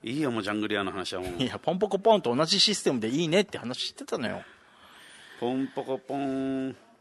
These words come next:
Speaker 2: でも全国チェーンだったら知ってそうだけどな。
Speaker 1: うん。
Speaker 2: 円楽さん、一人が、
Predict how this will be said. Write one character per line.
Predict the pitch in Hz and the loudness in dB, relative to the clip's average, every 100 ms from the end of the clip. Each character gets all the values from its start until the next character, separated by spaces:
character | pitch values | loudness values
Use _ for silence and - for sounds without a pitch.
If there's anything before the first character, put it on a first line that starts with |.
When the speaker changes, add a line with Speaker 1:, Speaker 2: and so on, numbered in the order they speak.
| - - | -18 -10
Speaker 2:
で | 107 | -4
も | 101 101 | -2 0
全 | 104 170 202 | 4 6 6
国 | 202 | 2
チ | - 226 | 4 6
ェ | |
ー | |
ン | 143 | 6
だ | |
っ | - | 2
た | 101 | 0
ら | |
知 | - | 0
っ | 165 | 2
て | 233 | 2
そ | 233 | 4
う | 151 | 4
だ | 104 | 2
け | |
ど | 98 | -4
な。 | 98 104 92 95 - - | -2 0 0 -6 -16 -16
Speaker 1:
う | 104 | -10
ん。 | 92 90 87 82 - _ _ _ _ _ _ _ - - - | -8 -8 -8 -10 -16 _ _ _ _ _ _ _ -20 -14 0
Speaker 2:
円 | 127 | 4
楽 | 120 | 4
さ | - | 0
ん、 | - | -8
一 | - 185 | 2 4
人 | 127 | 4
が、 | 113 | 2